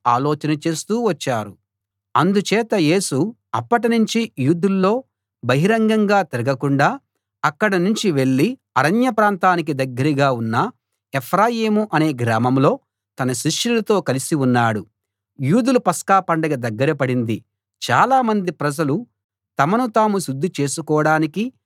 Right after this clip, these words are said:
పండగకు ముందే గ్రామాల నుంచి యెరూషలేముకు వచ్చారు. వారు యేసు కోసం చూస్తున్నారు. దేవాలయంలో నిలబడి ఒకరితో ఒకరు ఇలా మాట్లాడుకుంటున్నారు,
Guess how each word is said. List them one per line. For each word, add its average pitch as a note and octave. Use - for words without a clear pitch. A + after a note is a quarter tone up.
పండగకు G#3+
ముందే E3+
గ్రామాల D3
నుంచి F3
యెరూషలేముకు G3
వచ్చారు. B2+
వారు A#2+
యేసు F3
కోసం G#3+
చూస్తున్నారు. C3+
దేవాలయంలో G3
నిలబడి C3
ఒకరితో A#3+
ఒకరు G3
ఇలా C#3+
మాట్లాడుకుంటున్నారు, C#3